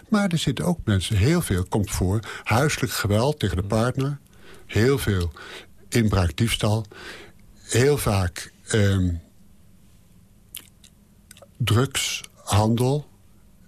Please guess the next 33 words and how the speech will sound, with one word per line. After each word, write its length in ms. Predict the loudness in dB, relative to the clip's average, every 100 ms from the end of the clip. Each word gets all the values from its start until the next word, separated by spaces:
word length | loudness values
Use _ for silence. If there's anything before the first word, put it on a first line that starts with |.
| -20 -6
Eh, 140 | 0 2 2 -2 -10 -20 -20 -16 -6
soms 340 | 0 0 2
ook 140 | 0
vrouwenhandel. 760 | 0 0 2 2 2 2 0 -2 -10 -16 -14 -14 -16
Eh, 280 | -4 0 2 2
komt 200 | 0 0
ook 140 | -2
voor. 400 | 0 0 2 0 -4 -14 -20 -4
Dat 160 | 0
had 160 | 2 0
je 80 | 0
natuurlijk 300 | -2 -2 -2
ook, 140 | 0
als 100 | 0
je 100 | 0
dicht 220 | 0 0 0
bij 80 |
Schiphol 420 | -2 0 0 0 2
zit, 180 | 0
heb 160 | -2 -2
je 120 | 0
wat 140 | 0 0
ander 320 | 0 0 -2
publiek 500 | -2 0 0 -2 -2
dan 160 | 0 2
wanneer 160 | 2
je 60 | 2
in 60 | 2
Alkmaar 420 | 0 0 2 2
zit. 240 | 0 -2 -4 -8 -6 -6 -8
Ehm, 320 | -2 0 2 0 -2 -12 -14 -18 -20 -20 -20 -20 -20 -20 -20 -20 -20 -8
er 140 | 0 2
zijn 280 | 2 0